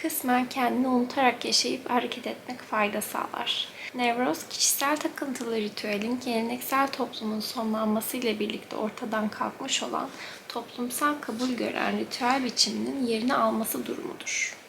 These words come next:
Geleneksel toplumun gelenek, görenek ve mitleri, hayatın anlamına dair bütünsel bir yorumu bireyin kullanımına hazır biçimde sunuyordu.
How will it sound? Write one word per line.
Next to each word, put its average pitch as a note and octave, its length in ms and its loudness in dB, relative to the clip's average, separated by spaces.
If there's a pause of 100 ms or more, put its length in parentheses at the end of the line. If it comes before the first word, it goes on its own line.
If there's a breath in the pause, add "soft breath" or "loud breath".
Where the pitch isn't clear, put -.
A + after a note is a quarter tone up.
Geleneksel C#4+ 800 4
toplumun A3 540 0
gelenek, A3 480 2
görenek A#3+ 420 2
ve A#3+ 60 2
mitleri, G3+ 560 2 (120)
hayatın A#3+ 500 2
anlamına B3 540 6
dair G#3 360 8
bütünsel A#3+ 640 -2
bir A#3+ 120 0
yorumu G#3+ 460 0
bireyin A3 300 2 (100)
kullanımına A#3 720 2
hazır C4 340 2
biçimde B3 400 0
sunuyordu. - 720 0